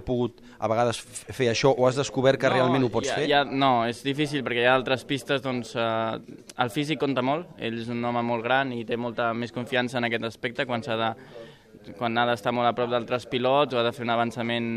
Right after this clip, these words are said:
Speaker 2: límit. Normalment, quan és, eh, tens més dificultat per pilotar la moto perquè la moto et porta una mica més a tu, doncs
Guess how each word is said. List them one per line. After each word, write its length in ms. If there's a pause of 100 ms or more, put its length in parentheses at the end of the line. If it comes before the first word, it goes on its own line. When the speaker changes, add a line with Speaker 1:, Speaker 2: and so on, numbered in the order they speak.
(100)
Speaker 2:
límit. 320 (880)
Normalment, 440
quan 260 (560)
és, 400
eh, 880
tens 160
més 160
dificultat 500
per 140
pilotar 340
la 140
moto 240
perquè 480
la 80
moto 240
et 80
porta 240
una 80
mica 220
més 120
a 80
tu, 220
doncs 320